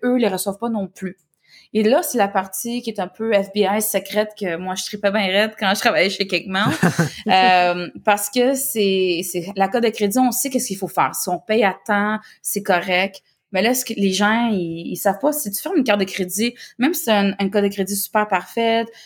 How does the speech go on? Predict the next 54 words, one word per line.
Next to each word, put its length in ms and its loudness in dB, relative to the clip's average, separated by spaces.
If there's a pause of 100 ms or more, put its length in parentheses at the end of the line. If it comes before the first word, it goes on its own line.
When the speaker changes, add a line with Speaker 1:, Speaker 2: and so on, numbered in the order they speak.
(100)
Speaker 1:
juste 240 -2
une 140 0
carte 200 -2
que 80 0
tu 120 -4
utilises 320 -2
plus, 260 -2
une 240 -2
carte 180 -6
de, 140 0
de 160 0
l'abbé. 540 0 (580)
Fermer 320 2
une 80 2
carte 160 2
de 60 4
crédit, 600 0
c'est, 200 -4
c'est 180 0
mal 260 2
vu. 320 -6
Pourquoi ? 560 0 (460)
Honnêtement, 560 2
c'est 220 -4
un, 100 0
un 180 2
ordinateur 540 0
qui 140 -12
va, 200 2
qui 120 -8
va 100 0
décider 300 -4
ça. 320 -2 (260)
Mais 80 -4
c'est 120 -2
la 60 2
même 100 0
chose 200 -4
pour 140 -6
côté 260 -4
courriel. 460 2 (420)
Il 80 2
y 40 6
a 160 4 (220)
mille 280 4
décisions 340 2
que 80 0
vous 80 4
pouvez 180 2
prendre 520 0
qui 100 -10
vont 180 0
vous 180 -4
affecter, 560 -4